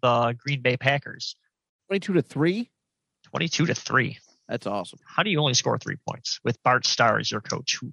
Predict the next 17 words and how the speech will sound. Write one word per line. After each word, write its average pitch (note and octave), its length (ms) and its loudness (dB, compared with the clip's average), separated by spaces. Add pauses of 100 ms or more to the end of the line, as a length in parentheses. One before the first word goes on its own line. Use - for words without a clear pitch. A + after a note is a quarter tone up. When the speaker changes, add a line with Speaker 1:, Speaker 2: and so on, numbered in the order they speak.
(100)
Speaker 1:
whoever A#2 220 2
that G2+ 180 2
is? - 220 -2 (320)
Speaker 2:
<gasps> - 360 -20
Speaker 1:
On D#4+ 500 -2 (420)
the E3 80 2
day. B2+ 360 2
Speaker 2:
Oh, - 180 -8
Andrew's C#3 260 0
gonna A#2 160 0
have A2+ 100 2
a A2 60 0
heart C3 360 2
<laughs> - 20 4
attack. - 800 -2 (880)
Speaker 1:
Well, G3 140 2
he, G#3 280 -2